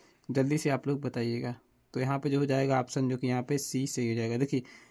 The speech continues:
हम आपको पहले ही बता देते हैं, जितने भी कैंडिडेट चैनल नहीं सब्सक्राइब किए चैनल सब्सक्राइब कर लीजिएगा। और यहाँ पे एक बात ध्यान दीजिएगा कि जो है हिंदी की जो क्लास लेना चाहते हो यूपीपीएससी के, देखिए ये जो है सिलेबस है यूपीपीएससी के, तो यहाँ पर हिंदी की अगर आप क्लास लेना चाहते हैं तो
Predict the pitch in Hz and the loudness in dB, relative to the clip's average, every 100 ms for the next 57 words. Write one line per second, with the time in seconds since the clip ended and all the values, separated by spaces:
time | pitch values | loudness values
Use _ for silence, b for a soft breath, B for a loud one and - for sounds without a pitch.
0 | B 135 131 156 151 143 151 147 147 143 | B -2 0 0 0 2 4 2 2 -2
1 | 139 147 160 156 127 143 139 135 135 135 | 0 0 0 0 0 2 0 2 0 2
2 | 143 135 131 131 127 135 127 - 127 123 | 0 0 -2 0 -2 -2 -6 -4 -2 -2
3 | 139 135 127 123 127 - 127 123 - 139 | -4 -2 -2 -2 -4 -4 -2 0 0 0
4 | 143 135 143 139 120 143 143 135 131 127 | 0 -2 -2 -2 -2 -2 -2 0 0 0
5 | 143 143 131 127 160 B B B B _ | -2 0 0 0 -2 B B B B _
6 | 147 143 151 131 156 156 175 156 143 135 | 0 4 2 4 4 4 4 2 2 2
7 | 131 135 135 135 135 147 151 135 135 127 | 2 2 0 0 0 0 -2 0 2 2
8 | 131 135 147 156 - 120 113 - b b | -2 0 -2 -2 -8 -8 -8 -16 b b
9 | b b 175 165 175 175 175 170 160 151 | b b 2 8 8 8 6 6 6 6
10 | 151 156 147 143 143 139 131 143 147 160 | 6 6 4 4 2 2 2 2 2 0
11 | - - _ _ 131 127 131 139 147 165 | -2 -20 _ _ -2 0 2 2 4 4
12 | 170 151 147 143 139 139 135 131 135 127 | 4 4 4 4 2 2 0 0 0 0
13 | 123 151 156 | 2 0 0